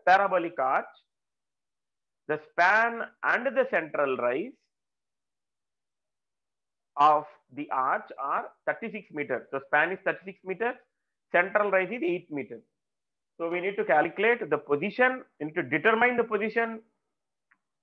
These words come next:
and the magnitude of the bending moment associated with the arch. We also need to calculate shear force and normal thrust.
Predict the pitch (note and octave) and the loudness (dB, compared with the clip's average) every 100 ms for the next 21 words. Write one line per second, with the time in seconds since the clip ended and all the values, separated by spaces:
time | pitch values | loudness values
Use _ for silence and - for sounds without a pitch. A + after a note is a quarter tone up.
0 | _ - D#3 A3+ A#3 A#3+ G3+ F3+ F3 F3 | _ 0 4 4 2 2 4 4 4 -4
1 | - D#3 D3 C#3+ C#3+ B2+ C#3 D3+ F3 F3+ | -2 2 4 2 0 -2 -2 0 -2 0
2 | F3+ F#3 F#3 F3+ - _ _ _ _ _ | 4 4 2 -10 -16 _ _ _ _ _
3 | _ _ _ _ _ _ _ _ _ _ | _ _ _ _ _ _ _ _ _ _
4 | _ _ _ _ _ _ _ - C#3+ F3+ | _ _ _ _ _ _ _ 0 0 2
5 | F3+ E3+ D#3 D3+ C#3+ C3+ F3+ B3 - _ | 2 2 2 4 4 4 4 2 -6 _
6 | - C3+ B2 - - _ _ _ _ _ | 6 6 6 0 -18 _ _ _ _ _
7 | _ _ _ _ _ - D#3 E3 A#3 A3 | _ _ _ _ _ 0 4 4 2 -2
8 | G3 F#3+ C#3+ C#3 - A#3 - - _ C#3+ | 0 0 2 0 0 0 -2 -6 _ -2
9 | D3+ D3 A#3 C4 _ _ C#3 G#3 A#3 D#3 | -2 0 -4 -4 _ _ 2 2 4 4
10 | D3 C#3+ C3+ C3 C3 | 4 0 0 0 0